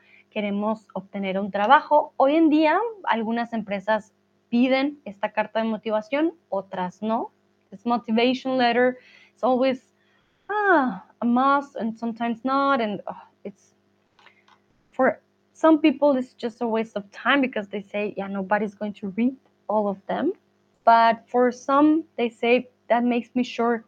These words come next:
who wants the job and who doesn't want to give this effort." So I think it depends on how you see it, but very good, Nayera, exactamente.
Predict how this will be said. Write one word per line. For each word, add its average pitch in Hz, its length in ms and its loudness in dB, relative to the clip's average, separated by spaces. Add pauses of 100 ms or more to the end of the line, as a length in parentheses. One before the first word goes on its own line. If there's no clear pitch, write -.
who 294 120 6
wants 262 300 2
the 233 100 -6
job 196 420 -2
and 196 140 -12 (120)
who 214 240 -4 (380)
doesn't 202 340 -4
want 180 280 -6 (220)
to 185 180 -8 (520)
give 196 200 -8
this - 200 -20
effort." - 440 -8
So 190 280 -2 (540)
I 403 260 -4
think 233 200 0
it 214 80 -2
depends 190 420 -8
on 185 240 -16
how 190 80 -4
you 185 160 -4
see 214 160 -2
it, 294 160 0
but 196 180 2 (140)
very 302 260 6
good, 262 140 2
Nayera, 254 320 4
exactamente. 220 840 -4